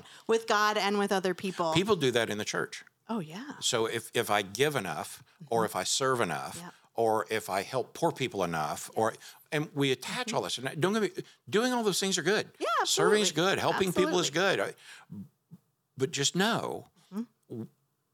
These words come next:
Speaker 2: check the intention first.
Speaker 1: Yes.
Speaker 2: Because when the motivation's off, the heart's off.
Speaker 1: Absolutely. And are you, if you're trying to earn God's favor or earn the favor of other
Speaker 2: Oh,
Speaker 1: people,
Speaker 2: boy.
Speaker 1: you're, you're gonna be disappointed.
Speaker 2: Uh, yeah,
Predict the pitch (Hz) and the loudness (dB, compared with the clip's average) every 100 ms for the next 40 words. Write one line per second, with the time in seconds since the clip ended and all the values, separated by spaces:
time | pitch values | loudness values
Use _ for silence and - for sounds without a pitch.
0 | _ _ - - - 170 - 208 208 190 | _ _ -4 0 2 0 0 0 0 0
1 | 170 135 - 123 107 73 62 - - _ | 0 0 0 -4 -4 -4 -4 -10 -14 _
2 | - - - - - - _ - 107 117 | -20 -20 -20 -20 -20 -20 _ -2 0 2
3 | 101 127 117 123 156 170 170 156 - 139 | 2 2 2 2 4 4 2 2 0 -2
4 | - 113 101 110 143 151 175 - - - | -2 0 0 0 0 2 2 -2 -6 -6
5 | - 170 185 180 - - - - - - | -4 -6 -6 -10 -10 -12 -18 -20 -20 -20
6 | _ - 220 202 - 214 226 233 226 - | _ -6 -2 -2 0 2 2 0 -4 -2
7 | 233 330 - 294 269 - 233 226 208 208 | -2 -2 -2 -4 -4 -2 0 2 0 0
8 | 202 - - 202 214 202 180 165 170 - | -2 -4 -2 0 0 0 0 0 -2 -6
9 | 165 160 156 170 170 - _ 220 254 254 | -6 -4 -6 -4 -4 -6 _ 0 2 0
10 | 240 208 - 202 190 185 180 170 165 - | 0 0 0 0 2 2 0 0 -2 2
11 | 101 101 160 76 71 - - 196 240 226 | 4 6 4 2 0 -4 -6 0 2 2
12 | - 220 220 233 302 247 180 - - 170 | 2 0 2 2 0 -2 -4 -4 -2 -4
13 | - - - _ _ - - - 120 113 | -6 -16 -20 _ _ -8 -8 -6 -4 2
14 | 107 101 95 | 4 4 4